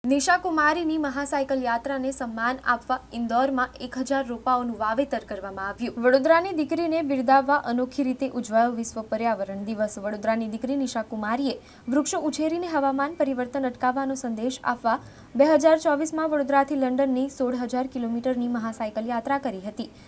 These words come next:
અને સમગ્ર પ્રવાસ માર્ગમાં આવતા વિવિધ દેશોના નિવાસીઓના સહયોગથી એક હજારથી વધુ રોપ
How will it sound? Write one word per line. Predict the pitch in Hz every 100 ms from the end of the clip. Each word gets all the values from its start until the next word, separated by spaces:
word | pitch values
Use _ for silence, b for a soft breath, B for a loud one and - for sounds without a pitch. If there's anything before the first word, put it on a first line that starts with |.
| B
અને | - 262
સમગ્ર | 262 285 302 359
પ્રવાસ | 320 285 277 294 294
માર્ગમાં | 254 247 254 240 240 285 - -
આવતા | - 240 277 269
વિવિધ | 247 233 226
દેશોના | 214 233 277 240 254 B B B
નિવાસીઓના | 254 247 254 277 311 294
સહયોગથી | 285 247 233 247 - 269
એક | 262
હજારથી | 240 233 233 262
વધુ | 240 226 226
રોપ | 254 247